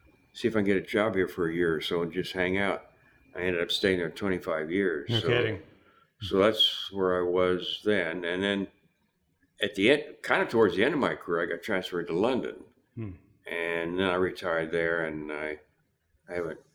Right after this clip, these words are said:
Speaker 1: gone back. But so
Speaker 2: Mm-hmm.
Speaker 1: now I got things I'm doing in England, and, uh,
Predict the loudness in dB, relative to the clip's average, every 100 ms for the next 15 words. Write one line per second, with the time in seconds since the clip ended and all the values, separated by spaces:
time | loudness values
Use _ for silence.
0 | _ _ _ _ _ _ -8 -6 -2 -2
1 | -2 -4 -14 -16 -10 -6 -4 -4 -4 -4
2 | -2 -2 -4 -10 _ _ _ _ _ _
3 | -4 -4 -2 -2 0 0 0 -2 -2 -2
4 | -2 -4 -6 -8 -8 -10